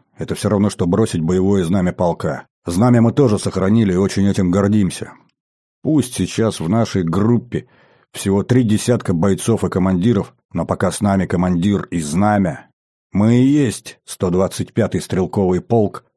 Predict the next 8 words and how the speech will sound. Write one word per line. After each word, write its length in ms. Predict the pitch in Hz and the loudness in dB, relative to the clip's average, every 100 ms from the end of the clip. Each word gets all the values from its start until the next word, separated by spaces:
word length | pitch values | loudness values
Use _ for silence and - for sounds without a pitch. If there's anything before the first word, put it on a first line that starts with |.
| _ _ _ - | _ _ _ -4
пусть 280 | 147 - | -4 -2
источившийся 920 | 120 - 131 123 - 127 - 98 - 90 | -4 0 -2 0 0 -2 0 -4 -4 -6
почти 420 | - 98 - 123 | -4 -6 -2 -2
под 300 | 127 113 87 | 0 -2 2
ноль 260 | 107 107 | 2 2
за 160 | 85 85 | 0 0
время 300 | 90 90 82 | 0 0 -2
боёв. 500 | 78 80 76 - | -2 -2 -4 -8